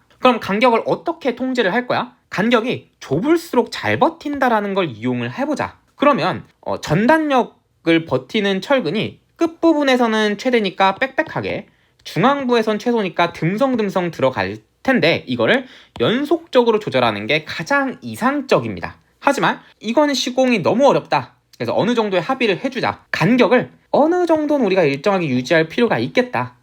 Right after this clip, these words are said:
그럼 다시 두 가지 문제가 생겨요. 도대체 어떤 기준으로 일정하게 유지를 시킬 거냐? 그러니까 간격을 어떻게 설정을 할 거냐? 플러스, 어, 계속 철근을 그 간격을 유지하는 건 너무 돈 낭비니까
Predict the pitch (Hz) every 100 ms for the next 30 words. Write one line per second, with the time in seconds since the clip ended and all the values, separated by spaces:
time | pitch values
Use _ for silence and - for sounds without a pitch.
0 | _ - 160 - 226 311 - 180 196 170
1 | 131 131 123 202 95 92 - _ _ -
2 | 143 143 233 247 - _ - 120 - -
3 | 330 302 262 226 220 208 139 120 170 147
4 | 127 104 110 110 - 220 175 107 101 _
5 | _ _ - - 120 127 113 - 127 156
6 | 262 254 233 208 156 - _ - 185 170
7 | 151 180 - 143 226 262 _ _ _ -
8 | 254 - 101 - _ - 92 87 143 220
9 | 320 320 - 262 247 233 220 208 170 -
10 | - 160 147 135 131 143 120 113 151 139
11 | 127 110 117 151 - 127 202 262 160 98
12 | - 160 -